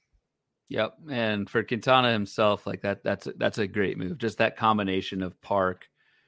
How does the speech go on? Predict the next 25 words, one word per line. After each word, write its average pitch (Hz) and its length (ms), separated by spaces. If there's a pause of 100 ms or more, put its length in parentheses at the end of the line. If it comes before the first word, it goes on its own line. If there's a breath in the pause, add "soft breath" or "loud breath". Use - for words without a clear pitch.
(260)
of 90 460 (120)
bullpen, 95 640 (160)
and 90 440
of 90 400
run 85 220
support, 90 500
like, 87 300 (280 soft breath)
that's, - 340
that, 110 340
that's 120 240
going 135 460
to 120 240
help. 104 460 (460 soft breath)
Uh, 98 300
Quintana 107 400
is 104 120
funny. 107 340
Like, 101 240
Quintana 131 400
made 123 180
thirty-two 120 540
starts 104 420
last 117 320
year, 117 220
and 101 440